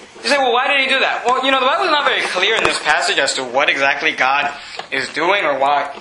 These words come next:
he's thinking, but if we study the Bible in its context, then we can, uh, gather some assumptions of what God may be doing. Look at verse twenty-five. Then, so we know it's in the same context, "Zipporah took a sharp stone and cut off the foreskin of her son,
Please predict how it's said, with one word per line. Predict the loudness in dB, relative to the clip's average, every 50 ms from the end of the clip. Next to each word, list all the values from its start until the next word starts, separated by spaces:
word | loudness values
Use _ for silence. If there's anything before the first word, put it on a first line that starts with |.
| -16 -18 -14
he's | -12 -10 -8 -8 -6
thinking, | -6 -4 -4 -2 -2 0 0
but | 0 0 0
if | 0 -2
we | -2 -4
study | -2 0 0 0 0 0
the | 0 2
Bible | 2 2 2 2 0 -2 -4 -6 -8 -14 -16 -8 -4 0
in | 0 0
its | 0 0 0
context, | 2 2 2 2 2 2 2 0 0 0 -2 0
then | 0 0 0 0
we | 0 0 0
can, | 0 -2 -2 -4 -8 -14 -16 -6 -2 0
uh, | 2 2 2 2 2
gather | 2 2 4 4 2 2 2
some | 2 2 2 2 4
assumptions | 2 2 2 4 2 2 2 2 0 0 2 0
of | 0 2 2
what | 2 2 2 2
God | 2 2 2 2
may | 0 0
be | 0
doing. | 0 0 2 2
Look | 2 2
at | 2
verse | 2 2
twenty-five. | 2 2 2 4 4 4 2 0 -4 -6 -10 -14 -20 -20 -20 -20 -20 -20 -20 -20 -20 -20 -20 -20 -20 -20 -20 -14 -10 -10
Then, | -8 -4 0 2 2 2 2 2 0 0 0 -2 -2 -4 -6 -12 -16 -20 -20 -20 -20 -18 -8
so | -2 0 2
we | 2 4
know | 4 2 2 2
it's | 2 0
in | 0 0
the | 2
same | 2 2 0 2 2
context, | 2 2 2 2 0 0 0 0 0 -4 -6 -8 -10 -14 -20 -20 -20 -20 -20 -20 -20 -20 -20 -20 -20 -12 -6 -4 0
"Zipporah | 2 2 2 4 4 4 4 4 2 2
took | 2 2 2
a | 2
sharp | 2 2 2 2 0 0
stone | 0 0 2 2 2 2 0
and | 2 2
cut | 2 2 4
off | 2 0 0 2 0
the | 2
foreskin | 2 4 2 2 2 2 2 2 4
of | 4
her | 4 2
son, | 2 2 2 2 2 0 -2